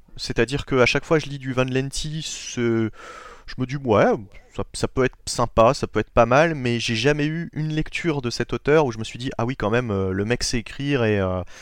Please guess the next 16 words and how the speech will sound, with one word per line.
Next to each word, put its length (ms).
et 100
j'ai 120
envie 300
de 100
lire, 360
euh, 420
de 120
lire 160
un 60
comics 340
simplement 500
en 40
voyant 200
son 180
nom, 160
quoi. 220